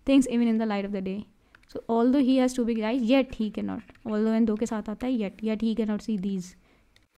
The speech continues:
types of bigger things even in the light of the day। So हो गया, although she was responsible for the accident, nobody blamed her। इसका आंसर क्या होगा? देखो, या तो yet लगा दो या कॉमा लगा लो,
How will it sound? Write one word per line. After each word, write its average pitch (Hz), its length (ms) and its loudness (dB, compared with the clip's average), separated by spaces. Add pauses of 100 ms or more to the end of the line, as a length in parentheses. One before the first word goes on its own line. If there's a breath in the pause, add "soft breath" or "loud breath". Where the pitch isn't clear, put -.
(140)
types 214 200 -2
of 233 60 2
bigger 208 260 0
things 277 260 -6
even 220 260 -2
in 208 100 -2
the 247 80 -2
light 196 200 -2
of 196 60 -8
the 190 100 -8
day। 190 220 -10 (540)
So - 80 -6
हो 226 80 0
गया, 247 260 -2
although 240 460 6 (100)
she - 220 0
was 262 200 6
responsible 240 480 0
for 240 100 2
the 214 160 0
accident, 247 320 2
nobody 240 300 4
blamed 214 400 0
her। - 160 -6 (840)
इसका - 200 -4
आंसर 254 300 4
क्या 247 140 -2
होगा? 208 180 -6 (460 soft breath)
देखो, 311 120 4 (100)
या 220 120 6
तो 311 140 4
yet 262 280 6
लगा 269 260 2
दो 269 120 0
या 311 140 4
कॉमा 233 280 4
लगा 208 220 -2
लो, 208 140 -4